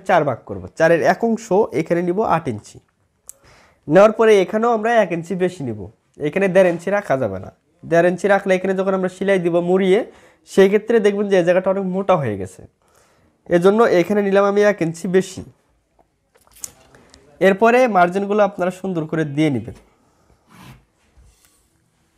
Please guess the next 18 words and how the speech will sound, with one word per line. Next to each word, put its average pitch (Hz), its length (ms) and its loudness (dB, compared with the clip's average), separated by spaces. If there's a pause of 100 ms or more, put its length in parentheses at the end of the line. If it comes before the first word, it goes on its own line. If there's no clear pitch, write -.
(2500)
তো - 20 6 (140)
মার্জিনগুলো 233 480 2 (100)
দেওয়ার 226 240 6
একটা 214 140 -2 (100)
নিয়ম 220 200 2 (100)
হচ্ছে, 160 280 -8 (380)
আপনারা 175 380 2 (640)
যদি 196 400 -2 (200)
আপনাদের 190 340 -2 (100)
বডি 170 260 0
বেশি 175 240 -4
হয়ে 143 160 -8
থাকে, 127 160 -8 (100)
ধরেন 156 160 -2 (120)
চল্লিশের 220 580 0
উপরে 226 280 -4
যদি 170 240 -4
কারো 165 180 0